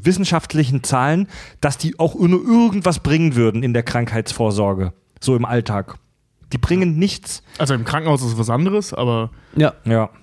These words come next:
Speaker 1: Die bringen halt einfach nichts, weil du kriegst den Virus nicht übers Anatmen.
Speaker 3: Ich hab von
Speaker 1: Du
Speaker 3: anderen
Speaker 1: kriegst,
Speaker 3: Fällen
Speaker 1: äh, sorry,
Speaker 3: gelesen.
Speaker 1: sorry, du, weißt du, wie du den Scheiß kriegst? Du fasst irgendwo hin,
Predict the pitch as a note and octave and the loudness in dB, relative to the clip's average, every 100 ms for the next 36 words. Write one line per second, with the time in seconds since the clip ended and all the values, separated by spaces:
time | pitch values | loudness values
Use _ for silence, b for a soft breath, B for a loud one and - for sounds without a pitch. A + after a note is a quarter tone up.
0 | - - _ - D#3 D3 E3 A3 F3+ F3 | -20 -20 _ -4 -2 0 0 2 2 2
1 | F3 E3+ F3+ G3 - - C3 B2 C3+ - | 0 0 0 0 -4 -2 0 0 -2 -2
2 | F3 - D#3 C3 D#3 D#3+ D3 D#3+ D#3 C3+ | -4 -2 0 2 0 0 0 0 0 0
3 | B2 C#3 D#3+ A#2+ A2+ - A2+ G2+ - B | -2 0 0 0 -2 -2 -2 -2 -6 B
4 | B B B B B B - G#3 - G3 | B B B B B B -4 -2 -2 -2
5 | D#3+ E3 D#3+ B3 D#3+ D3 B2+ B2+ B2+ F3 | 0 0 0 0 0 0 0 0 2 0
6 | A#2 - D#3 C3+ A2 C#3 C3 G#3+ - G#3+ | -2 -2 0 2 0 -2 0 -2 0 -2
7 | G#3+ G3 G3 G3 G3 - A3 - - B | 0 0 0 -2 0 -2 -2 -4 -14 B
8 | B B B B2+ - F3 - D#3+ C3 B2+ | B B B -2 0 -2 0 0 2 2
9 | C3+ B3+ A#3+ | 4 2 -2